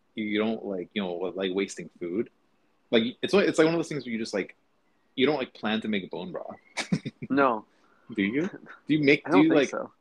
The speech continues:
Speaker 1: do people save the carcasses of chicken 'cause they want to? <laughs>
Speaker 2: It doesn't, it doesn't make any sense. I think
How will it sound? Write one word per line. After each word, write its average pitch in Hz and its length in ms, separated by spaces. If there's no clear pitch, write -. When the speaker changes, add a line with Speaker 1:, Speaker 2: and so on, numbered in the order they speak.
Speaker 1:
do 123 120
people 151 280
save 117 420
the 104 100
carcasses 104 500
of 92 140
chicken 104 500
'cause 85 180
they 87 120
want 85 320
to? 190 200
<laughs> - 60
Speaker 2:
It 135 80
doesn't, 143 340
it 151 60
doesn't 156 240
make 147 180
any 131 120
sense. 117 500
I 127 140
think 170 280